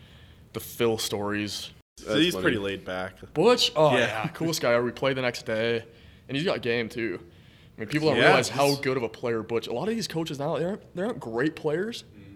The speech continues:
Speaker 1: I mean, a lot of them can't break eighty.
Speaker 3: Yeah.
Speaker 2: Yeah,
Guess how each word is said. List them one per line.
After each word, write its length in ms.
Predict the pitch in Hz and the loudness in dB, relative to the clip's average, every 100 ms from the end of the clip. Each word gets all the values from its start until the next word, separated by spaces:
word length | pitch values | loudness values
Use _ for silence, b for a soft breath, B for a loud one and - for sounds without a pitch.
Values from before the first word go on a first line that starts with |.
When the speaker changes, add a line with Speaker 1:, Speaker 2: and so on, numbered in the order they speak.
| - - | -14 -4
Speaker 1:
I 40 | |
mean, 100 | 196 | 0
a 40 | |
lot 140 | 190 269 | 2 2
of 40 | |
them 100 | 220 | 0
can't 360 | - 190 190 - | -2 -4 -4 -4
break 280 | 113 127 - - | 0 0 0 -8
eighty. 380 | 110 92 - - - - - | -8 -8 -12 -16 -20 -12 -4
Speaker 3:
Yeah. 140 | 104 107 | -4 -2
Speaker 2:
Yeah, 200 | 139 | -2